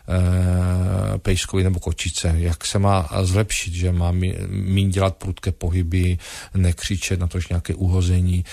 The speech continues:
být více empatický, nedolezat mu a teda, a teda. A v té třetí části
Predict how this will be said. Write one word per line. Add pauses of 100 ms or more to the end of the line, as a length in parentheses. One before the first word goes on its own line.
(160)
být
více
empatický,
nedolezat
mu
a
teda,
a
teda.
A
v
té
třetí
části